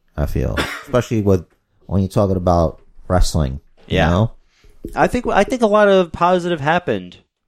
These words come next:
Speaker 2: at Mania.
Speaker 1: I would have liked it better if it was the Hardy Boys versus the Usos at WrestleMania instead of what we got.
Speaker 2: Yeah.
Speaker 1: I didn't think that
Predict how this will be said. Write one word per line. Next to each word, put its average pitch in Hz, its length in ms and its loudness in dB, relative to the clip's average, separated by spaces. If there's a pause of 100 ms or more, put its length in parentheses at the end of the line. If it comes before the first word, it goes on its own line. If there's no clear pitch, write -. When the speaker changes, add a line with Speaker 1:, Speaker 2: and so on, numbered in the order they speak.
(160)
Speaker 2:
at 76 140 -2
Mania. 90 400 -8
Speaker 1:
I 127 180 2
would 165 180 2
have 156 140 0
liked 151 340 0
it 117 160 -4
better 127 400 2
if 101 220 0
it 110 40 4
was 104 200 4
the 95 100 2
Hardy 104 300 2
Boys 101 320 2
versus 95 200 0
the 92 60 -2
Usos 82 420 0
at 78 80 0
WrestleMania 76 640 0
instead 76 280 -6
of 76 60 -6
what 76 140 -6
we 78 100 -14
got. 78 380 -4 (260)
Speaker 2:
Yeah. 87 280 0 (480)
Speaker 1:
I 92 140 2
didn't 92 240 2
think 87 180 -2
that 78 260 -4